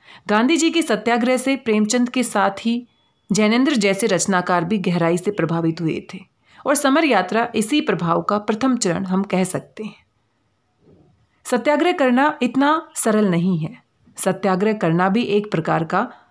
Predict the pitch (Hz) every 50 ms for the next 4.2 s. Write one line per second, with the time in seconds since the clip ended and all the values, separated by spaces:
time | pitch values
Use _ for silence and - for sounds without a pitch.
0 | _ _ _ _ _ _ - 190 180 269 240 220 262 220 208 196 233 277 - _
1 | - - 190 180 175 160 180 180 160 156 - - - - - _ _ _ _ _
2 | _ _ _ - 330 339 - 294 254 254 254 254 254 294 294 262 - 240 208 208
3 | 208 214 262 262 247 262 277 - - 180 185 214 220 214 - 262 262 254 285 269
4 | - - 196 196